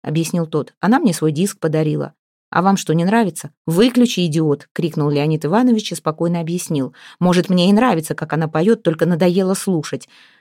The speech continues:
Даже Илья Евсеич её голос на мобильник свой записал. Кто-нибудь позвонит, и сразу Соня Маркова со своими грустными песенками». Сказав о мелодиях в мобильнике босса, Минжинский вспомнил, что и ему надо позвонить, достал свой телефон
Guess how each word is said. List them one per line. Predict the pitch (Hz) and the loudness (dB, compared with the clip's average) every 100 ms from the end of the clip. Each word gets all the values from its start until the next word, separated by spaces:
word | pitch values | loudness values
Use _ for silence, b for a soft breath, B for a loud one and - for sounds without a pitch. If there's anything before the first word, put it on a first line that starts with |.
| - | -2
Даже | 160 165 | 0 2
Илья | 156 165 | 2 2
Евсеич | 165 175 226 185 151 | 2 2 0 0 0
её | 156 160 | -2 0
голос | 190 180 - | 0 0 -2
на | |
мобильник | 165 170 170 147 156 | -2 0 0 -2 -4
свой | - 156 | -2 -2
записал. | 151 160 160 143 135 - _ _ _ _ | -2 -6 -6 -8 -10 -14 _ _ _ _
Кто-нибудь | - 180 175 175 | -4 0 2 2
позвонит, | - 175 175 240 | 0 2 4 4
и | 160 | 2
сразу | - 175 160 | -2 -2 -2
Соня | - 156 139 | 0 0 2
Маркова | 156 160 139 139 | 0 0 -2 -4
со | 151 | -4
своими | 147 156 156 | -2 0 0
грустными | 147 175 143 - 151 | 0 -2 -4 -2 -2
песенками». | 156 190 156 127 147 139 135 - _ _ _ _ _ _ _ _ | -2 -2 -2 -6 -6 -8 -8 -14 _ _ _ _ _ _ _ _
Сказав | - 175 214 311 | -4 0 0 2
о | 254 | 4
мелодиях | 233 247 262 220 214 | 6 4 4 2 0
в | |
мобильнике | 196 202 220 220 208 202 | 0 2 2 2 2 0
босса, | 185 254 240 - 151 b b b _ - | 0 0 -2 -8 -10 b b b _ 0
Минжинский | 220 240 277 269 | 2 4 2 2
вспомнил, | 247 - 247 240 233 | -4 0 4 6 4
что | - 226 | 2 2
и | |
ему | 220 208 262 269 | 2 2 2 2
надо | 165 156 156 | 0 -2 -2
позвонить, | 165 180 233 311 311 | -2 0 0 0 -4
достал | - 175 - - 160 | -4 -4 -4 -4 -4
свой | 160 151 151 | -2 -4 -4
телефон | - 156 180 269 277 | -2 -2 -2 -2 -2